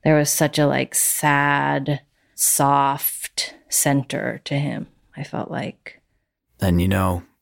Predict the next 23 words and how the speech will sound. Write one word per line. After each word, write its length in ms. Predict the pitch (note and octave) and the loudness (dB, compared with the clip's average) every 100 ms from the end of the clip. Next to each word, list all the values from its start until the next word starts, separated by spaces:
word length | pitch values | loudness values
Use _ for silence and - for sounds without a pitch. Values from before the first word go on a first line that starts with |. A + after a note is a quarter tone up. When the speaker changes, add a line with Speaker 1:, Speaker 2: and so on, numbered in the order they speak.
| _ _ _ _ _ | _ _ _ _ _
Speaker 2:
I 80 | G#2 | 0
never 320 | F#2 G2 F#2+ | 2 2 0
talked 300 | - E2+ - | 0 0 -2
to 40 | F#2 | -2
him 80 | D#2+ | -2
about 280 | D#2+ D#2+ | 0 0
it 120 | E2 E2 | -2 -2
once. 480 | E2+ D#2+ - - - _ _ _ _ _ _ _ _ _ _ _ _ _ - | -2 -4 -8 -12 -16 _ _ _ _ _ _ _ _ _ _ _ _ _ -4
You 80 | E2 | -2
know, 120 | D#2+ | 0
I 200 | D#2+ D#2+ - | 0 -2 -6
met 400 | - G#2 F#2 F#2 | -8 -2 2 2
him 100 | F#2 | 4
when 160 | F2 F2 | 4 4
we 80 | |
were 100 | E2 | 2
fourteen. 800 | - - F2 - E2 D#2+ D#2+ F2 - _ _ _ _ _ _ _ _ _ _ - | 0 2 2 2 -2 0 0 -4 -8 _ _ _ _ _ _ _ _ _ _ -8
He 120 | E2+ | -4
died 380 | F2 G2 F#2 G2 | 0 4 4 4
when 120 | G2+ | 2
we 100 | F#2 | 2
were 100 | F2 | 0
twenty-one. 800 | - - F#2 F2 E2+ E2+ E2+ G#2+ | 0 2 4 4 2 2 -2 -4